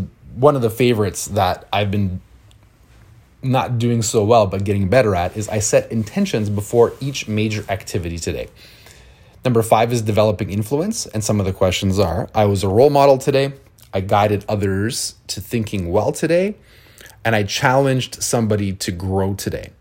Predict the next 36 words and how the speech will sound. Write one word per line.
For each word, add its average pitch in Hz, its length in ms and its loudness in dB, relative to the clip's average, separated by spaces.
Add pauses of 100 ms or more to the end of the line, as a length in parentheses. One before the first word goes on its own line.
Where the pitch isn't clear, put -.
(300)
And 113 120 0
the 113 60 4
last 151 320 2
one 135 140 4
is 110 160 2
demonstrating 113 640 2
courage. - 640 -6 (1000)
And 180 120 6
I 226 60 8
think 226 160 2
this 151 160 2
one, 120 280 2
more 135 360 6
than 110 640 2 (360)
any 147 220 2
other 139 320 4
one 117 420 0
in 113 340 0
the 123 100 -2
modern 117 500 2 (100)
current 165 460 0
climate, 110 460 0
is 107 160 -2
the 107 80 2
most 95 260 -2
important. 73 460 -6
And 98 120 -6
some 139 140 2
of 135 80 2
the 117 80 0
questions 101 440 0
are, 90 300 0 (380)
I 113 80 -2
dealt 131 260 4
with 120 160 -4
fear 127 580 -2